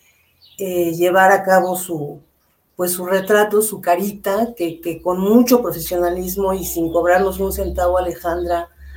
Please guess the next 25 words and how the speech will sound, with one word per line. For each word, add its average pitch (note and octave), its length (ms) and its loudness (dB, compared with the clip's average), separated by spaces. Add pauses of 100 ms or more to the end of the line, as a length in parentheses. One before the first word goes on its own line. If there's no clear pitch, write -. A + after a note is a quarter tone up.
(320)
Arce, F#3 380 4
esta F#3+ 280 -2
técnica F#3 420 0
forense, F3+ 500 0
que G3 80 -2
es F#3 60 -2
la F#3+ 140 2
que E3 100 -4
nos D#3 300 -4
ayuda G3 360 2
a - 20 2
hacer F#3+ 220 -6
todos F3+ 240 -6
estos F3+ 340 -6
rostros, F#3 640 -2 (760)
pues F3 140 2
le F3+ 140 4
costó F3+ 340 4
trabajo, F#3 600 4 (320)
pero F3 240 -4
pues F3+ 200 -6
ahí G3+ 180 4
está A#3 360 6
otro A#3 240 4
bebé G3 540 0